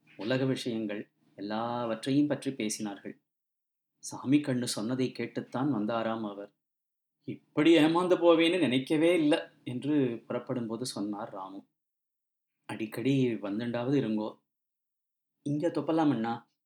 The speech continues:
என்று புகையிலையை குதப்பிக் கொண்டிருந்த அவருக்கு பக்கத்து வீட்டு ஓட்டுச் சார்பை காட்டினான் பாபு. "ஞாயிற்றுக்கிழமையில தான் இப்போ உங்களை பார்க்க முடியும்."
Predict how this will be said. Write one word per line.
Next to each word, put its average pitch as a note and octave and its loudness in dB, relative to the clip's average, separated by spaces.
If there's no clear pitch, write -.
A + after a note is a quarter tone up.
என்று A#2 -6
புகையிலையை B2+ 0
குதப்பிக் C3+ -4
கொண்டிருந்த G#2 -4
அவருக்கு G2+ -6
பக்கத்து C#3+ -4
வீட்டு A2+ -4
ஓட்டுச் C#3 -4
சார்பை G#2+ -4
காட்டினான் G2 -8
பாபு. F#2+ -12
"ஞாயிற்றுக்கிழமையில D3 4
தான் C#3+ 4
இப்போ D#3+ 4
உங்களை D3 8
பார்க்க D3+ 4
முடியும்." D3 6